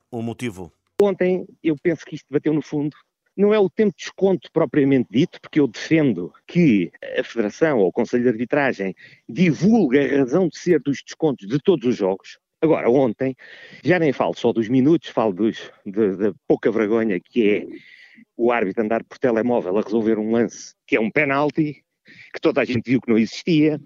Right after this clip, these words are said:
Speaker 2: e, portanto, isto bateu no fundo. E eu defendo que a uefa tem que implementar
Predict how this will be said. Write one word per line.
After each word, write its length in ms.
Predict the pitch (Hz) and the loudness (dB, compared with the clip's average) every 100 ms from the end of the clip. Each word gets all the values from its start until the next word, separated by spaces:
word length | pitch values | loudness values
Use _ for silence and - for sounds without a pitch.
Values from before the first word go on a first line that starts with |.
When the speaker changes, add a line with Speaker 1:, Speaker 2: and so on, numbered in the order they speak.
| _ - - _ | _ -20 -20 _
Speaker 2:
e, 80 | - | -6
portanto, 440 | - - 117 - - | -4 -2 -2 -4 -8
isto 140 | 151 | -4
bateu 240 | 156 165 165 | -2 0 0
no 80 | 156 | 0
fundo. 340 | 139 98 82 - _ _ | -2 -2 -4 -18 _ _
E 160 | 147 185 | -2 0
eu 100 | 208 | 0
defendo 440 | - - 113 113 _ _ | -2 -2 -2 -4 _ _
que 200 | - 143 | -2 2
a 60 | 135 | 4
uefa 540 | 123 131 - 143 127 - _ _ | 2 0 -2 -8 -8 -12 _ _
tem 200 | - 151 | -2 -2
que 80 | 139 | -2
implementar 760 | 131 127 120 107 - 113 123 | -4 0 0 0 -2 -2 -4